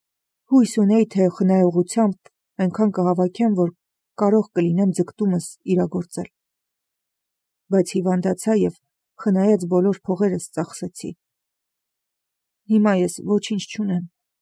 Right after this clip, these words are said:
Օրեր եմ պատահում, որ քաղցած եմ մն-»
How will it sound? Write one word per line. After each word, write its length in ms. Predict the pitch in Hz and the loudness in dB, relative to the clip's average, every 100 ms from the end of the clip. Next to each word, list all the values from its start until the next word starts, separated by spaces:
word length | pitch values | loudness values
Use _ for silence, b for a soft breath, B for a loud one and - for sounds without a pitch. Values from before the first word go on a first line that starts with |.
| _ _ _ _ _ _ _ _ _ _ _ | _ _ _ _ _ _ _ _ _ _ _
Օրեր 280 | 196 196 196 | 0 2 2
եմ 80 | 175 | -2
պատահում, 460 | 170 185 180 180 220 | -4 -4 -4 -2 -2
որ 200 | 180 180 - | -2 -4 -6
քաղցած 520 | 190 - - 185 175 | -10 -8 -6 -4 -2
եմ 80 | 170 | -2
մն-» 220 | 175 180 | -2 -6